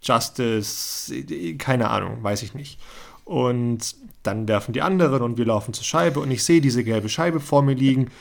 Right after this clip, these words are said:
mit diesem silbernen Aufdruck und stell mich hin, das war eine lange Par-vier-Bahn, stell mich hin, mach meinen, äh, Wurf aus dem Stand und leg das Ding halt auf drei Meter an den Korb, ich weiß es nicht. Ähm, auf jeden Fall war es ein sehr, sehr guter Wurf, das weiß ich noch.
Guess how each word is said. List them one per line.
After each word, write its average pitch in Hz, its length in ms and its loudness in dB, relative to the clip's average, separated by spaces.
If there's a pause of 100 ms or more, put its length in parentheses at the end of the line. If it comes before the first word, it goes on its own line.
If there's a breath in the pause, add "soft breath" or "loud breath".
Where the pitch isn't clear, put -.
(140 loud breath)
mit 143 300 4
diesem 117 320 0
silbernen 120 460 4
Aufdruck 143 640 4 (300 loud breath)
und 113 180 -4
stell 117 220 -4
mich 110 180 -6
hin, 160 240 2
das - 180 -4
war 110 80 -2
eine 101 100 -4
lange 104 260 -2
Par-vier-Bahn, 135 720 2 (540 loud breath)
stell 110 240 -8
mich 110 160 -6
hin, 151 400 0 (640)
mach 127 220 -2
meinen, 123 420 -2
äh, 143 380 -8
Wurf 143 240 4
aus 139 160 -4
dem 117 80 -4
Stand 143 440 0 (300 loud breath)
und 120 340 -6
leg 131 220 0
das - 180 -2
Ding 117 200 -2
halt 110 240 0
auf - 280 -8
drei 113 260 0
Meter 117 260 0
an 98 80 -4
den 104 40 -6
Korb, 135 380 0
ich - 140 -12
weiß 113 160 0
es 135 100 -2
nicht. 143 280 -2 (400 loud breath)
Ähm, 107 440 -2
auf 107 120 -4
jeden 117 160 0
Fall 113 100 0
war 110 80 4
es 107 80 -2
ein 110 80 -2
sehr, 113 160 2
sehr 107 100 0
guter 107 220 -4
Wurf, 120 180 0
das 107 160 -8
weiß 101 200 -2
ich 135 80 -2
noch. 160 260 0